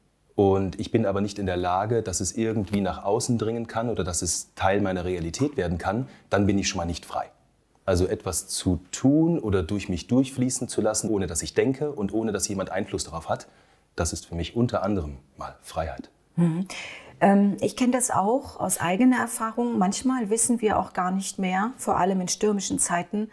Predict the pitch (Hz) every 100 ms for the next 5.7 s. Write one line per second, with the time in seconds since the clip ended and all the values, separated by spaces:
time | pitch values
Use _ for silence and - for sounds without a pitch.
0 | - - 180 - 185 160 175 170 165 151
1 | - - 240 220 - - _ - - 185
2 | 196 196 190 180 - 170 180 - 165 170
3 | - 165 151 220 254 233 165 180 226 -
4 | - - _ - 165 180 175 147 165 185
5 | 175 190 139 - 220 254 139